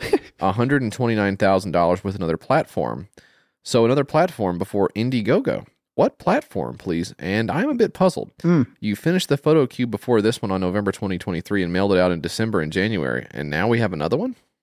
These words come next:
Speaker 1: Um, so what this
Speaker 2: Just
Speaker 1: means
Speaker 2: just drop shipping something
Speaker 1: I
Speaker 2: from
Speaker 1: mean, I
Speaker 2: someone.
Speaker 1: get, probably so. Um, it says the Indiegogo campaign was run as an in-demand campaign, um,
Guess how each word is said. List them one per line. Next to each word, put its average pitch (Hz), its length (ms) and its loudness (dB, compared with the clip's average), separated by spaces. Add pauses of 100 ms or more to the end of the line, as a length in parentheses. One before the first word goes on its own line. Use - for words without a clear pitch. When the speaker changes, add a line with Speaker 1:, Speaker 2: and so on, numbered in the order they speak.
(840)
Speaker 1:
Um, 101 520 0 (880)
so - 160 -2
what 90 160 0
this 156 160 2
Speaker 2:
Just 135 80 -2
Speaker 1:
means 104 400 -4 (260)
Speaker 2:
just - 200 -4
drop 90 300 -2
shipping - 340 -12
something 98 340 -12
Speaker 1:
I 98 60 2
Speaker 2:
from 104 80 2
Speaker 1:
mean, 95 100 2
I 85 80 2
Speaker 2:
someone. 85 260 -2
Speaker 1:
get, 76 80 -12
probably 101 560 2
so. 65 920 -2
Um, 76 680 -4 (600)
it 85 100 0
says 104 460 2
the 92 120 -2
Indiegogo 127 640 0
campaign 113 420 -2
was 101 180 0
run 104 200 2
as 101 120 0
an 95 140 -4
in-demand 107 800 0
campaign, 80 600 -4 (720)
um, 85 600 -2